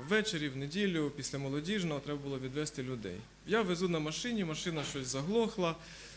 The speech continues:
зупинилася, потрібно було щось зробити в машині. І поїхав далі, приїжджаю я на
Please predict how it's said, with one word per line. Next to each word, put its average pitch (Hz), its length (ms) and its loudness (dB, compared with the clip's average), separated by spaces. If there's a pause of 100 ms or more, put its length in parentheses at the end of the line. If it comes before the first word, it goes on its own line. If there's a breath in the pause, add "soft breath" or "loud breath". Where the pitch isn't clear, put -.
(200 loud breath)
зупинилася, 180 920 6
потрібно 160 380 -2
було 156 160 2
щось 143 220 0
зробити 190 440 4
в 185 60 8
машині. 180 540 6 (300 loud breath)
І 160 100 4
поїхав 175 480 4
далі, 233 300 6
приїжджаю 175 640 4
я 170 220 2
на 151 340 -2